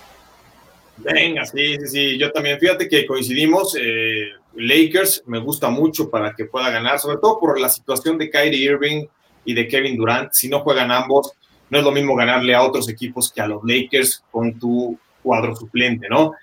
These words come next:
O tu quinteto suplente. También me gusta el over del Benfica en contra del Arsenal. Deben anotarse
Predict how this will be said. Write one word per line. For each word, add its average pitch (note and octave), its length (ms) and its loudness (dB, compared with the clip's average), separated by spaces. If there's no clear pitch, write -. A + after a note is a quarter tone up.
O G#2+ 120 -6
tu A2+ 120 -14
quinteto A#2+ 400 -4
suplente. A#2+ 600 -2
También D#3+ 240 4
me E3+ 60 2
gusta D#3 640 2
el B2 200 2
over F3+ 260 6
del B2+ 180 2
Benfica D3+ 800 0
en A#2 240 -4
contra D3+ 340 -2
del B2 140 -2
Arsenal. G3 560 0
Deben E3 220 2
anotarse D#3+ 760 2